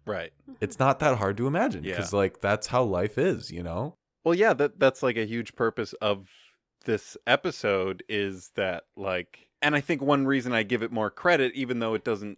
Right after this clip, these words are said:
Speaker 1: hit me in a perfect way, it is, like, showing the weird, goofy ways that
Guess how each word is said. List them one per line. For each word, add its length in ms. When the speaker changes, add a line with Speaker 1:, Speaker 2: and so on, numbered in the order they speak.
Speaker 1:
hit 340
me 420
in 240
a 80
perfect 520
way, 580
it 160
is, 440
like, 260
showing 460
the 100
weird, 520
goofy 380
ways 800
that 420